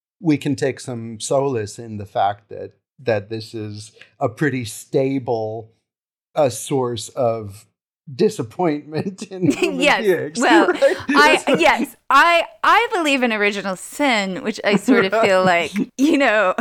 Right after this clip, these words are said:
Speaker 2: <laughs> explains this to some degree.
Speaker 1: Yeah, yeah, sure, yeah, yeah.
Speaker 2: But still, you know,
Speaker 1: <laughs>
Speaker 2: <laughs> st-, one still wants a little bit of grace and mercy.
Speaker 1: Yeah, yeah, yeah.
Speaker 2: Okay, so Poe, so let's talk about a
Speaker 1: Yeah.
Speaker 2: different kind of horror.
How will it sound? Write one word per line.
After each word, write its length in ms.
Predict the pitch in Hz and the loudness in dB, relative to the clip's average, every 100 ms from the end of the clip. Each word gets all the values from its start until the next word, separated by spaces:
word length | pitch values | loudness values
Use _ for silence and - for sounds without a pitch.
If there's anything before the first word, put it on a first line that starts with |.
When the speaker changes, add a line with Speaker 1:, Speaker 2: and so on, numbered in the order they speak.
| - 554 | -8 -12
Speaker 2:
<laughs> 200 | 571 - | -14 -8
explains 1000 | - - - - 233 247 247 247 214 190 | -8 -8 -10 -4 0 2 2 0 -2 -2
this 320 | 160 160 - | -2 -2 -8
to 120 | 180 | -14
some 260 | - 180 180 | -6 -6 0
degree. 140 | 202 | 2
Speaker 1:
Yeah, 260 | 160 117 101 - | 2 0 -4 -6
yeah, 220 | 190 131 135 | -2 0 0
sure, 300 | 233 175 123 | 0 0 0
yeah, 220 | 180 165 | -4 -4
yeah. 260 | 156 165 123 _ _ _ _ _ _ | -4 -6 -10 _ _ _ _ _ _
Speaker 2:
But 200 | 208 190 | -6 -6
still, 640 | - - - 165 - - - | -10 -14 -8 -8 -8 -14 -14
you 160 | - 180 | -12 -10
know, 440 | 165 87 123 175 - | -8 -8 -8 -10 -6
Speaker 1:
<laughs> 500 | 247 - 330 - 330 349 - 269 _ - | -6 0 0 0 -4 -4 -8 -10 _ -12
Speaker 2:
<laughs> 40 | 220 - 571 659 571 - | -10 -10 -14 -18 -20 -20
st-, 260 | - 240 | -10 -4
one 200 | 262 277 | 0 -2
still 280 | 254 - 247 | -2 -4 0
wants 220 | 208 196 | 0 -2
a 60 | 196 | -4
little 160 | 185 165 | -4 -4
bit 100 | 160 | -8
of 120 | 151 | -6
grace 400 | 160 - - - | -6 -6 -8 -14
and 180 | 175 165 | -12 -10
mercy. 380 | 147 - - - | -12 -12 -10 0
Speaker 1:
Yeah, 320 | 175 131 101 - - - | 2 2 0 -6 -16 -6
yeah, 260 | 151 113 107 | -2 -2 -4
yeah. 180 | 110 92 - _ _ _ - - | -10 -12 -14 _ _ _ -14 -4
Speaker 2:
Okay, 300 | 359 370 220 | -2 0 -2
so 220 | - 269 | -2 -6
Poe, 320 | 240 302 196 | -2 -2 -2
so 140 | 160 302 | -2 -6
let's 140 | 302 | -4
talk 140 | 403 415 | -2 0
about 200 | 339 240 | 0 2
a 40 | |
Speaker 1:
Yeah. 60 | 233 | 2
Speaker 2:
different 320 | 247 233 233 | 0 -2 -4
kind 240 | - 185 | -4 -4
of 100 | 175 | -6
horror. 540 | - 190 160 139 147 | -4 -2 0 0 -4